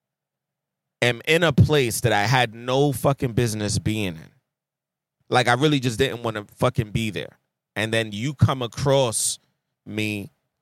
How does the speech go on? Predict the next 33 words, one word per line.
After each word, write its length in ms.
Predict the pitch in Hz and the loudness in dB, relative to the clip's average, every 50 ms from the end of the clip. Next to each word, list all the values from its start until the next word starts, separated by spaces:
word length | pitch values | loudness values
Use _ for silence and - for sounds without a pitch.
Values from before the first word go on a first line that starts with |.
| _ _ _ _ _ _ _ _ _ _ _ _ _ - | _ _ _ _ _ _ _ _ _ _ _ _ _ -4
and 600 | 104 107 104 104 101 98 98 95 - - - - _ _ _ _ _ - | -2 -2 -2 -2 -4 -6 -8 -12 -16 -16 -16 -18 _ _ _ _ _ -2
I 80 | 87 98 | -2 0
wasn't 420 | 101 107 120 120 107 117 110 101 101 | 2 2 0 0 0 -4 -6 -4 -2
looking 320 | 123 131 - - 117 101 | -2 -2 -2 -6 -10 -10
for 280 | - - 107 104 98 95 | -10 -8 -6 -4 -4 -6
you, 220 | 87 90 90 87 95 | -6 -10 -14 -12 -6
but 160 | 101 101 98 | -4 -4 -2
I 100 | 101 101 | -2 -2
see 260 | 95 - 135 135 131 123 | -2 0 0 0 0 0
you 100 | 110 104 | -2 -2
and 80 | 101 | -4
I'm 80 | 101 104 | -6 -6
like, 140 | 98 98 113 | -4 -2 0
"All 60 | 127 | 0
right, 240 | 127 104 101 92 - _ _ _ _ | 0 0 -2 -4 -6 _ _ _ _
now 420 | 123 107 107 113 131 143 143 135 131 | -10 -4 -2 0 2 2 4 4 2
I 100 | 120 113 | 2 2
see, 220 | - - 151 139 131 | 0 0 0 -2 -2
let 300 | 113 117 113 123 139 156 | -4 -2 0 0 0 0
me, 120 | 156 131 | -2 -2
let 160 | 120 135 147 | -2 -2 -4
me 80 | 160 160 | -4 -2
try 200 | - 175 151 139 | 0 2 2 2
to 60 | 139 | 2
make 240 | 143 143 139 120 - | 2 2 0 0 -2
the 80 | 127 110 | -4 -4
best 440 | 101 92 - 120 123 127 123 - 110 | -4 -2 2 2 2 2 2 0 0
out 180 | 107 107 107 | -2 -2 -2
of 80 | 107 98 | -2 -2
this 300 | 107 107 107 113 - - - _ _ _ - | -2 -2 -2 -2 -4 -6 -10 _ _ _ -6
situation." 600 | - 110 - 113 104 101 98 98 - 95 92 101 | -4 -2 -2 0 0 0 0 -2 -4 -6 -4 -2
Not 240 | 135 190 214 - | 0 0 0 0
because 680 | 170 196 165 - - 196 175 160 147 139 117 120 - | 0 -2 -2 0 2 2 4 4 2 2 0 -2 -4